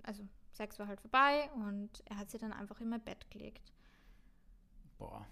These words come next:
Speaker 1: Und das finde ich halt auch schon wieder sehr, sehr problematisch, einfach davon auszugehen, bei jemandem zu übernachten. So, das würde mir nie einfallen, wenn das irgendwie nicht ausgemacht ist,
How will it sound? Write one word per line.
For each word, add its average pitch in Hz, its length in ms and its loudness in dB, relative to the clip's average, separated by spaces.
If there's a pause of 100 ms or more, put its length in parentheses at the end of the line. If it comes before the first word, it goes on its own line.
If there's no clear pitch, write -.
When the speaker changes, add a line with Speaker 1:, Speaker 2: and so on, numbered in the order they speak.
(140)
Speaker 1:
Und 247 180 4
das 277 200 8
finde 294 180 6
ich 277 80 6
halt 254 120 4
auch 233 200 8
schon 247 140 -2
wieder 240 140 2
sehr, 233 260 2
sehr 233 100 -2
problematisch, 220 1000 2
einfach 233 260 2
davon 226 240 -2
auszugehen, 240 720 2
bei 226 100 2
jemandem 220 500 2
zu 220 100 -4
übernachten. 196 600 -2
So, 226 120 -2
das 226 140 0
würde 247 160 4
mir 247 80 8
nie 254 280 8
einfallen, 240 680 6
wenn 226 120 4
das 220 120 -2
irgendwie 226 200 4
nicht 214 180 -2
ausgemacht 262 580 0
ist, 294 420 4